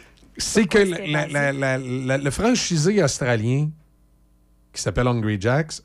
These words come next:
Speaker 1: le propriétaire, le b-, grand boss à l'origine, qui a dû choisir la marque de commerce, de un, il s'appelle Jack. Ça, c'est, ça, c'est une première chose. La deuxième chose, c'est quand Burger King ont vu qu'ils ne pouvaient pas, euh, utiliser Burger King en Australie,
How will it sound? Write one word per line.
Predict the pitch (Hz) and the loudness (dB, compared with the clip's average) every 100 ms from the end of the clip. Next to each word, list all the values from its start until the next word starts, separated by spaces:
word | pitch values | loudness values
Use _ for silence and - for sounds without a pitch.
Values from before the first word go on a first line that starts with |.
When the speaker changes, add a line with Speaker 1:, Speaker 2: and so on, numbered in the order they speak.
| - | -8
Speaker 1:
le | 113 120 160 196 | 0 2 4 2
propriétaire, | 139 120 123 110 131 131 143 143 156 _ _ - | 0 -2 -2 0 0 0 0 -2 -8 _ _ -14
le | 101 | -12
b-, | 95 117 | -8 -4
grand | 123 151 156 | 0 2 2
boss | 120 135 147 - | 2 2 0 -2
à | |
l'origine, | 110 113 104 98 139 151 | 0 0 0 0 0 0
qui | 120 | -2
a | 113 | -6
dû | 98 131 | -4 -4
choisir | - 131 131 151 | 0 0 2 2
la | 127 | 0
marque | 120 110 | -2 -2
de | 107 | -4
commerce, | 107 101 123 151 113 | -2 0 2 0 2
de | 110 - | 0 2
un, | 165 | 0
il | 160 | 0
s'appelle | - 107 113 98 | -4 -4 -4 -4
Jack. | 95 82 - _ _ | -6 -8 -14 _ _
Ça, | - 123 | -12 -8
c'est, | 113 - - - - - | -6 -8 -16 -20 -20 -8
ça, | - | -4
c'est | 135 113 | -2 -2
une | |
première | 98 107 95 | -2 -2 -2
chose. | - 151 180 - - - - - | 0 0 0 -6 -20 -20 -20 -4
La | 117 | 2
deuxième | 160 208 160 | 2 2 2
chose, | 135 214 240 | 2 0 0
c'est | - 147 | -4 -4
quand | 220 226 | -4 -2
Burger | 156 160 143 131 | 0 2 2 0
King | - 165 175 | 0 0 2
ont | 127 113 | 0 -2
vu | 104 165 190 | -2 -2 -2
qu'ils | - 123 | -2 -2
ne | 117 | -2
pouvaient | - 202 170 143 | 0 0 2 2
pas, | - 123 123 - _ _ _ _ _ _ _ _ 104 | 2 0 0 -6 _ _ _ _ _ _ _ _ -2
euh, | 104 98 98 98 95 95 95 98 | 0 0 0 -2 -2 -2 -4 -4
utiliser | 160 151 - 120 135 | -2 -2 -2 -2 0
Burger | 135 131 117 107 | 2 2 2 0
King | - 139 139 | 2 0 2
en | 107 | 0
Australie, | 104 98 - 92 107 214 | -2 -4 -6 -4 0 -2